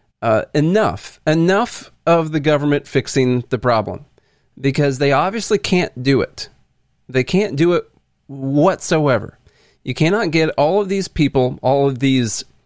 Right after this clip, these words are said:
mostly corrupt people <laughs> in the government, when you look at all of them and probably all the stuff going on in the ba-, in the background,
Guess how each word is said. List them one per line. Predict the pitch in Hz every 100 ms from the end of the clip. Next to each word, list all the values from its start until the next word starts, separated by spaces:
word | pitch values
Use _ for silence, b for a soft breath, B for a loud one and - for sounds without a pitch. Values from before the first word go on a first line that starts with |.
| _ _ _ _ - _ _
mostly | 104 120 131 233 - 185 196
corrupt | - 180 170 170 -
people | 156 160 127 135 - -
<laughs> | -
in | - 151
the | 143
government, | 135 147 143 117 113 143 B B B B -
when | 127 -
you | 147 151
look | 143 143
at | 139
all | 131 135
of | 131
them | 131 127
and | 123 110
probably | - 135 123
all | 120 120
the |
stuff | - 127 -
going | 120
on | 113 110
in | 104
the |
ba-, | 107 113 -
in | 113
the |
background, | 104 110 104 107 104